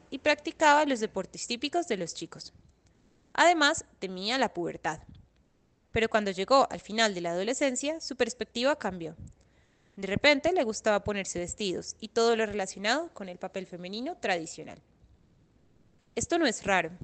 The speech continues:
Muchas personas han dicho que de niños se sentían más identificados con el sexo opuesto,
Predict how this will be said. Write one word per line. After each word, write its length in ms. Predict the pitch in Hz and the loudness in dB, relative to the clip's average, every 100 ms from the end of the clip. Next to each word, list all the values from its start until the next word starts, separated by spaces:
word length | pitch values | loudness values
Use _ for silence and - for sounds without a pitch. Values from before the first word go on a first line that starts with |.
| - _ _ _ _ - | -18 _ _ _ _ -8
Muchas 220 | 254 294 | -2 0
personas 440 | 330 302 302 285 | 0 2 2 0
han 100 | 208 | -2
dicho 240 | 190 180 214 | -8 -8 -6
que 220 | - 233 | 0 0
de 120 | 277 | 2
niños 420 | 294 254 233 269 - | 0 -2 -4 -6 -8
se 160 | - | -6
sentían 420 | 247 247 254 285 | -4 -4 -2 0
más 180 | 302 220 | 0 -2
identificados 680 | 214 208 233 269 240 254 311 | -4 -6 -6 0 4 4 4
con 140 | 220 180 | -4 -6
el 100 | - | -6
sexo 300 | 165 - 180 | -10 -8 -6
opuesto, 440 | - 294 285 175 | 2 2 0 -8